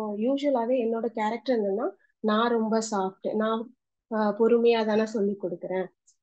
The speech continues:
ஆனா இந்த பசங்களுக்கு basic இல்லையே, அப்புறம் இப்படி இவங்களுக்கு எப்படி புரிய வைக்கிறது, இதெல்லாம் என் மனசுல நிறைய நாளா இருந்தது. ஆனா ஒண்ணுமே தெரியாதவங்கள கூட இந்த அளவுக்கு கொண்டு வந்துடலாம்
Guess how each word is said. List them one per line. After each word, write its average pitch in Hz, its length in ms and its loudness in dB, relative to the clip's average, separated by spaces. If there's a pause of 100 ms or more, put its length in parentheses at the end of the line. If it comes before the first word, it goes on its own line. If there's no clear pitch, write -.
ஆனா 277 200 4
இந்த 254 140 6
பசங்களுக்கு 247 560 4
basic 233 440 2
இல்லையே, 202 560 2
அப்புறம் 220 300 4
இப்படி 214 180 2
இவங்களுக்கு 233 340 4
எப்படி 220 240 -2
புரிய 226 340 2
வைக்கிறது, 180 520 0 (520)
இதெல்லாம் 247 360 6
என் 254 160 -2
மனசுல 220 360 -2
நிறைய 208 320 -2
நாளா 202 300 -4
இருந்தது. 180 460 -4 (680)
ஆனா 247 420 4
ஒண்ணுமே 226 580 4
தெரியாதவங்கள 254 760 4
கூட 220 280 0
இந்த 247 340 2
அளவுக்கு 285 300 -2
கொண்டு 247 360 0
வந்துடலாம் 240 580 0